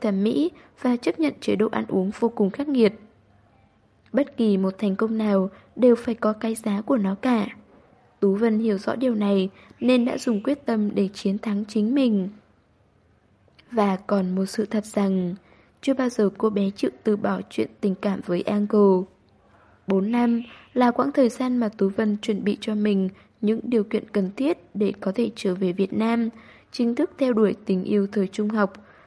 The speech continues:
mặc dù người cô yêu cũng chính là kẻ buộc cô phải rời quê hương để đến sống một nơi đất khách. Nhưng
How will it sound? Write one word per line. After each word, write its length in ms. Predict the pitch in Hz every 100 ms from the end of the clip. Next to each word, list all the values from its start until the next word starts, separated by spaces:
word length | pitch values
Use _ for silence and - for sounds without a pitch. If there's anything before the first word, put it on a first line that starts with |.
| _
mặc 200 | 247 240
dù 160 | - 226
người 180 | 214 214
cô 200 | 220 247
yêu 380 | 247 262 254 254 - _ -
cũng 220 | 254 262 -
chính 260 | 214 208
là 120 | 269 254
kẻ 140 | 214 -
buộc 200 | 196 196 -
cô 200 | 214 202
phải 220 | - 196
rời 220 | - 196
quê 180 | 196 226
hương 380 | 240 247 240 233 - _ -
để 200 | 202 - -
đến 260 | 180 175 262
sống 420 | - - 180 190
một 140 | 247 -
nơi 160 | 202
đất 180 | 196 247 -
khách. 200 | 302 330 - _ _ _ _ _ _ _ _ _ _ _ _ -
Nhưng 300 | 220 208